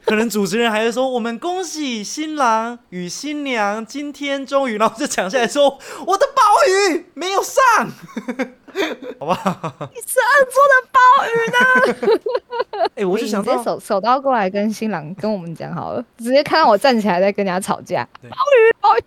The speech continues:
Speaker 2: 去哪里了？”
Speaker 1: 而且我是，你说婚礼，我就想到我表妹啊，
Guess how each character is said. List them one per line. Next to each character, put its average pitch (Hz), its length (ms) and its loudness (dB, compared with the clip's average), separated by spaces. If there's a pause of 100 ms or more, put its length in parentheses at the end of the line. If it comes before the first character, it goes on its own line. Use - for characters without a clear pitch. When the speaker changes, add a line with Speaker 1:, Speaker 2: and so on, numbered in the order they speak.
Speaker 2:
去 - 100 -10 (120)
哪 254 160 -6
里 277 180 -6
了？” 196 80 -2 (260)
Speaker 1:
而 247 80 -10
且 277 60 -8
我 226 80 -8
是， 208 80 -16
你 170 100 -14
说 233 220 -6
婚 233 180 -8
礼， 208 80 -8
我 151 120 -6
就 190 40 -10
想 180 160 -8
到 190 120 -2
我 143 180 -4
表 135 240 -4
妹 147 180 -8
啊， 120 220 -10